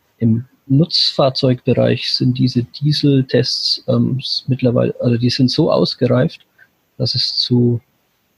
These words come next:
zu Skandalen, wie es jetzt im P-K-W-Bereich, ähm, gekommen ist, nicht kommen könnte. Wer einen L K W herstellt, der, der muss auch, ähm, praktisch im Nachgang dafür gerade stehen, dass die L K Ws, die schon gewisse Laufzeiten hinter sich haben,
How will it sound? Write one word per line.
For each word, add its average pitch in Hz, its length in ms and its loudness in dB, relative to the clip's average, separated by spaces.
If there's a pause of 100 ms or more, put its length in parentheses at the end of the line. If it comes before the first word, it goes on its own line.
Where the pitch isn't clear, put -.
(160)
zu 120 240 -2
Skandalen, 120 680 2
wie 123 80 4
es 123 100 0
jetzt 131 180 -4
im 120 140 0
P-K-W-Bereich, 123 960 -2
ähm, 120 300 -2
gekommen 127 400 -4
ist, - 160 -4
nicht 127 220 -2
kommen 127 280 0
könnte. 123 420 0 (540)
Wer 104 160 2
einen 107 160 0
L 117 140 2
K 151 140 0
W 160 100 2
herstellt, 165 840 0
der, 123 380 0 (840)
der 117 100 2
muss 131 240 2
auch, 143 480 -2
ähm, 123 400 0 (400)
praktisch - 360 -2
im 117 140 0
Nachgang 147 480 0
dafür 135 240 0
gerade 120 400 0
stehen, 156 420 0
dass - 200 -4
die - 100 -4
L 123 160 0
K 147 160 -2
Ws, 147 220 0
die 127 120 0
schon 123 220 0
gewisse 127 280 0
Laufzeiten 123 560 0
hinter 127 280 0
sich 143 200 -2
haben, 139 240 0